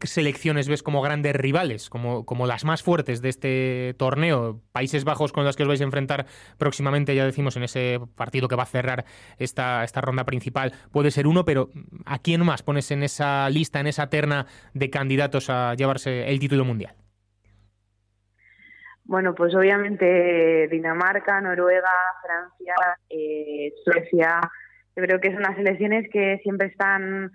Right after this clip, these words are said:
Speaker 2: están ahí en esos puestos de arriba y, y que tenemos que,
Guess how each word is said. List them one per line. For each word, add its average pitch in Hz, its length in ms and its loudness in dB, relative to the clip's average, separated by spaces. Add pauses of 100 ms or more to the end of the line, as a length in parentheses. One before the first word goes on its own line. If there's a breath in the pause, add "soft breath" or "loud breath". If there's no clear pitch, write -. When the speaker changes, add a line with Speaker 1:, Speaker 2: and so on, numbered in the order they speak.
(440 soft breath)
Speaker 2:
están 196 240 -2
ahí 202 160 0
en 247 120 0
esos 208 140 -6
puestos 214 280 -2
de 202 80 4
arriba 214 400 2
y, 165 800 -4
y 165 100 -2
que 165 140 2
tenemos 165 420 -2
que, 147 720 2